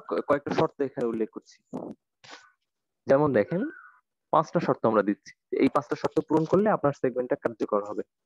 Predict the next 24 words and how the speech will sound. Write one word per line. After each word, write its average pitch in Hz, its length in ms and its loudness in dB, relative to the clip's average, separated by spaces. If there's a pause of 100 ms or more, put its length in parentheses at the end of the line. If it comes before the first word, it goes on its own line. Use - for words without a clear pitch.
(1300)
Number 143 280 6
ওয়ান 180 180 6
হলো 190 160 6
measurable, 143 680 4 (2000)
অর্থাৎ 135 340 2
এমন 185 300 4
segment, 160 520 2 (180)
আপনি - 200 0
তাদেরকেই 151 400 2
segment 170 320 0
হিসেবে 165 240 0
চিন্তা 147 300 -2
করতে 123 260 -6
পারেন 156 440 -2
যাদেরকে 127 420 0
count 139 260 0
করা 110 180 0
যায়, 104 140 0
measure 131 300 2
করা 110 220 -4
যায় 98 180 -6
যে - 280 -6
আসলে, 135 360 0 (960)
আহ, 110 560 2